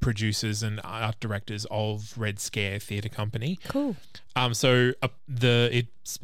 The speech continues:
Speaker 1: about a local radio station reporter, uh, investigates the tapes of Clara Wilson, who's like a s-, nineteen sixties really obscure musician who's, who wrote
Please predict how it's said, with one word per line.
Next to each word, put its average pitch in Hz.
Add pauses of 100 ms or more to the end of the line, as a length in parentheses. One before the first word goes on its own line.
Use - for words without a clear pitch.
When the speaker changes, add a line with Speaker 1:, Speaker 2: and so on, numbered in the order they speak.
Speaker 1:
about 143
a 123
local 131
radio 117
station 113
reporter, 113 (440)
uh, 113
investigates 110
the 117
tapes -
of 110
Clara 107
Wilson, 110
who's 107
like 104
a 110
s-, -
nineteen 151
sixties 123 (560)
really 202
obscure 139
musician 120
who's, 113 (100)
who 131
wrote 123